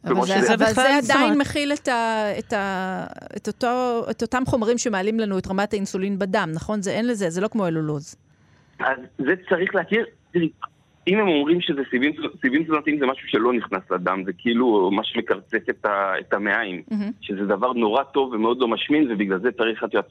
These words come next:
Speaker 2: סובין ו-, ו-, ודגנים מלאים, ו-, עכשיו, <coughs> זו הטענה שלהם, זה מאוד מאוד חדש,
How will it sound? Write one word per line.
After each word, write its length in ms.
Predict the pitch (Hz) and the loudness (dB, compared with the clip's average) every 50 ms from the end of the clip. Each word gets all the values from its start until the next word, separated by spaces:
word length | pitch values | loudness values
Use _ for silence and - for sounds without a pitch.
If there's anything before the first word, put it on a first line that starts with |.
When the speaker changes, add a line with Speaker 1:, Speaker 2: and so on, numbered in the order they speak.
| - | -8
Speaker 2:
סובין 580 | - 110 92 92 92 131 170 170 165 151 139 117 | -6 -6 -4 0 0 2 4 4 4 4 4 2
ו-, 60 | 104 101 95 | 0 0 0
ו-, 120 | 101 98 98 98 | 0 0 0 0
ודגנים 500 | 101 95 98 95 95 92 101 98 113 113 | 0 0 0 0 -2 -2 -2 -2 0 0
מלאים, 460 | 113 104 98 95 107 139 170 160 143 110 | 0 0 0 0 0 2 2 0 0 0
ו-, 40 | 104 104 _ _ _ _ _ _ _ _ _ _ _ _ _ _ _ _ _ - | -2 -4 _ _ _ _ _ _ _ _ _ _ _ _ _ _ _ _ _ -8
עכשיו, 180 | - 165 143 - - - | -2 -2 -2 -2 -2 -2
<coughs> 1160 | - - 139 151 196 - _ _ _ _ _ _ _ _ _ _ _ _ _ _ _ - - 107 | 0 0 0 0 -4 -10 _ _ _ _ _ _ _ _ _ _ _ _ _ _ _ -12 -6 0
זו 120 | 156 196 | 0 0
הטענה 340 | 208 202 190 165 156 147 131 | 2 2 0 0 0 0 -4
שלהם, 480 | 123 - - 120 107 107 107 123 143 143 - - _ - | -2 -2 0 2 2 2 0 -2 -4 -8 -10 -12 _ -10
זה 180 | 127 107 120 127 | -6 0 0 2
מאוד 360 | 123 131 - - 156 160 156 | 2 2 2 2 2 2 2
מאוד 200 | 170 165 156 143 | 2 2 2 2
חדש, 580 | - 127 117 113 113 110 117 170 - - - | 0 -2 -2 0 0 0 0 0 -4 -8 -6